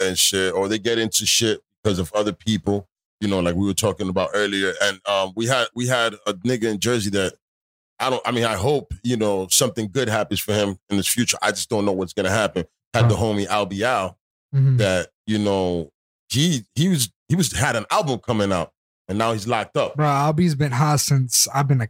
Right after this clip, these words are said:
Speaker 2: kid, bro.
Speaker 1: Forever.
Speaker 2: And I used to be like, "Yo, Albie's that nigga, bro." Like, you feel
Speaker 1: Yeah.
Speaker 2: me? And it sucks that he is where he is right now because, you feel me? Like, w-,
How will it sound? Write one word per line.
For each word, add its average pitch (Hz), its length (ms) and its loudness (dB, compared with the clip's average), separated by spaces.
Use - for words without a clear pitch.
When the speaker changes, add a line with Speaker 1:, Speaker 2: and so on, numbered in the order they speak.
Speaker 2:
kid, 147 400 0
bro. 127 120 0
Speaker 1:
Forever. 127 520 2
Speaker 2:
And 151 360 2
I 175 220 2
used 185 240 2
to 165 60 -2
be 151 100 0
like, 143 140 2
"Yo, 139 100 2
Albie's 143 400 2
that 143 300 0
nigga, 135 280 2
bro." 135 300 2
Like, 127 200 0
you 120 80 0
feel 151 300 4
Speaker 1:
Yeah. 165 100 6
Speaker 2:
me? 165 80 2
And 151 120 4
it 156 60 2
sucks 175 400 2
that 139 140 2
he 135 140 -2
is 139 200 2
where 135 120 2
he 127 120 -4
is 135 220 2
right 131 140 0
now 127 120 4
because, 123 360 -2
you 127 80 -8
feel 135 240 -12
me? 139 180 6
Like, 143 240 0
w-, 151 200 2